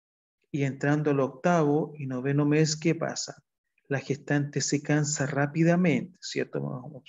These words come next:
observado que da algunos pasitos y se tiene que sentar, ¿cierto? Está cansada, está respirando con apremio,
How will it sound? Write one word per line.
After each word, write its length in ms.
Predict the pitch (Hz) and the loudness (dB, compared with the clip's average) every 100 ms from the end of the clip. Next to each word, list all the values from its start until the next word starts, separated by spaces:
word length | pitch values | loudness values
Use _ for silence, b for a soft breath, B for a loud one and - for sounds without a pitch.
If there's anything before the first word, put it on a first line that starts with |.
| - | -10
observado 580 | - - 135 143 147 | -10 -8 -4 0 0
que 300 | 143 147 147 B B B B - | 0 -4 -4 B B B B -2
da 100 | 143 | 0
algunos 320 | 135 143 139 | 0 -2 -4
pasitos 680 | 143 139 185 180 180 175 - | -6 -4 -4 0 0 -2 -6
y 80 | |
se 140 | 143 143 | -8 -6
tiene 240 | 147 143 | -4 -4
que 100 | 139 | -4
sentar, 640 | - 135 - 160 156 156 147 | -8 -10 -6 -2 0 0 -2
¿cierto? 380 | - 143 143 | -4 -6 -6
Está 260 | 143 - 139 | -12 -6 -8
cansada, 720 | 139 127 - 160 160 160 147 | -6 -6 -4 -2 0 0 -2
está 160 | 151 139 | -2 -4
respirando 680 | 143 143 139 139 143 143 | -4 -6 -4 -2 -2 -2
con 160 | 143 139 | -4 -6
apremio, 800 | 139 - 165 160 151 151 151 | -4 -2 2 2 2 2 0